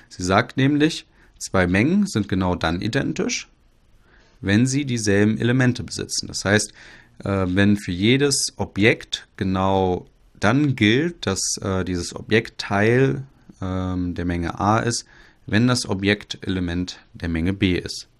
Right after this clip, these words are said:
Dies ist auch wirklich ein neues Axiom, welches die Cantorsche, ähm, Mengendefinition erweitert. Denn,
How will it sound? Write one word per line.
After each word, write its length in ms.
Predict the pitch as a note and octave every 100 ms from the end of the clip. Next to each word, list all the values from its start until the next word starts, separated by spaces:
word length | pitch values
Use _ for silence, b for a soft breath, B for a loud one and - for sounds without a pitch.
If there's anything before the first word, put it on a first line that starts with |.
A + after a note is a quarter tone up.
| - - _ _ _ _ _ _ - B B B B
Dies 120 | A#2
ist 60 | C#3
auch 160 | C#3 D#3
wirklich 260 | D#3 C#3+
ein 100 | B2+
neues 300 | A#2+ C3 C3
Axiom, 480 | - - - D3+ G2+
welches 460 | F2+ F2+ F#2 - -
die 300 | F#2 F2+ E2+
Cantorsche, 1200 | - G2+ G2+ G#2 G2 G2 - F#2 F2+ F2 E2+ F2 B B B B B B -
ähm, 600 | F#2+ F2+ F2 E2+ D#2+ D#2+ -
Mengendefinition 2000 | - F#2+ A#2 A2+ G2+ G2 G2+ F#2 - - F#2+ F#2 F2+ F2+ F2 E2+ E2 E2 F2 -
erweitert. 720 | - F2 G#2 G#2+ - C#2 - -
Denn, 340 | F2 F2 F2